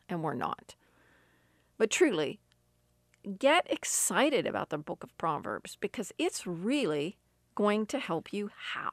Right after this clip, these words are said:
know how to live with people. It's going to help you to know how to deal with people. It's gonna know, help you to know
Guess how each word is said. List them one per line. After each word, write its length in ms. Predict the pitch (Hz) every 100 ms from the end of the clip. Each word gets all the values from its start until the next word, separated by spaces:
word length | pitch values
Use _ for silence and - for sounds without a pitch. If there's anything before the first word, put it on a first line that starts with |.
| -
know 300 | 208 180 185
how 260 | 202 - 196
to 160 | - 214
live 240 | 202 220
with 160 | 240 -
people. 540 | - 403 440 453 240 _ _ _ _ _ _ _ _ _ _ _
It's 160 | 254 -
going 240 | 196 190
to 80 | 202
help 180 | 175 180
you 120 | 208
to 100 | 214
know 160 | 220 233
how 100 | 254
to 80 |
deal 320 | 285 294 269 339
with 200 | 554 -
people. 400 | - - - - -
It's 160 | -
gonna 220 | - 208
know, 220 | 208 196 180
help 300 | - 208 208
you 160 | 214 220
to 140 | 226
know 440 | 196 202 202 202